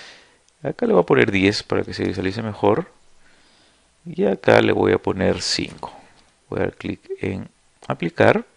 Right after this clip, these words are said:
Y se dieron cuenta que cambió el estilo de las curvas en depresión. Le voy a dar clic en ok.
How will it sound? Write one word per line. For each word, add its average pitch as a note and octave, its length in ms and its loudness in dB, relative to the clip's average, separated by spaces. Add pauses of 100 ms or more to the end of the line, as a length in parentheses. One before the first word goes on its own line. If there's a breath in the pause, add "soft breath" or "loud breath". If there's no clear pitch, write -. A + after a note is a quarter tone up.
(960 soft breath)
Y A3+ 240 -6
se - 140 -4
dieron G#2+ 220 0
cuenta A2 220 -2
que A2 340 0 (1160)
cambió A2 800 6 (140)
el G#2 160 2
estilo G#2+ 380 2
de A2 100 10
las G#2 120 2
curvas G#2+ 680 2 (140)
en G2+ 180 -6
depresión. G#2 600 -4 (1400 loud breath)
Le G2+ 60 -10
voy G2 40 -2
a - 40 0
dar F#2 80 -6
clic G2 180 -6
en A2+ 100 -4
ok. A#2+ 200 -6